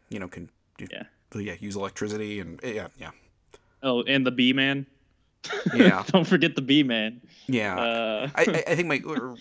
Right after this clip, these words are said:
Speaker 1: I, I know we're getting off on a little tangent here with Metal Gear Solid
Speaker 2: Yeah.
Speaker 1: three, but I think my
Speaker 2: Yeah.
Speaker 1: favorite part of Metal Gear Solid three is, um, wh-, wh-, which was the boss where he, like, brings you into that river?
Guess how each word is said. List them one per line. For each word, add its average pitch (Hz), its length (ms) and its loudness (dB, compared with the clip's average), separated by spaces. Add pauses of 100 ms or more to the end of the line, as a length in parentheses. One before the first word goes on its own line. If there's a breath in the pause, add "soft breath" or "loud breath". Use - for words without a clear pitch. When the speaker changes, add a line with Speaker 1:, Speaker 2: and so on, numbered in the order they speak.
(140)
Speaker 1:
I, 120 180 -2
I 139 60 -2
know 127 80 2
we're 120 80 0
getting 107 180 -2
off 101 160 -6
on 107 60 -4
a - 20 -6
little 98 160 -8
tangent 95 300 -10
here 98 100 -10
with 92 120 -8
Metal 98 140 -8
Gear 92 120 -8
Solid 92 220 -6
Speaker 2:
Yeah. 98 60 -10
Speaker 1:
three, 95 60 -6
but 104 120 -4
I - 20 -8
think 131 140 -4
my 101 60 -4
Speaker 2:
Yeah. 101 40 -8
Speaker 1:
favorite 104 360 -4
part 98 200 -4
of 90 60 -8
Metal 98 180 -6
Gear 95 100 -12
Solid 90 300 -8
three 87 260 -8
is, 90 140 -14 (800 soft breath)
um, 123 260 -2
wh-, 143 200 -6
wh-, 175 320 -6
which 202 160 0
was 208 120 0
the 165 100 -4
boss 143 320 4
where 127 400 4
he, 120 120 -4
like, 113 280 0
brings 120 240 0
you 120 80 2
into 117 140 0
that 104 180 -2
river? 120 520 0